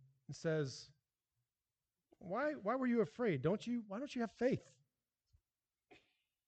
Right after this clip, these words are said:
But here's the crucial part of the scene.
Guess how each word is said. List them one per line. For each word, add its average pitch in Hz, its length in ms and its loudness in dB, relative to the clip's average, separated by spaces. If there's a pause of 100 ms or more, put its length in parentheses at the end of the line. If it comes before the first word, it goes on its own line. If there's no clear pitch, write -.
(1080)
But 95 160 -4
here's 302 360 -2
the 214 100 2
crucial 208 380 -2
part 170 260 0
of 160 60 0
the 147 60 0
scene. 113 380 -8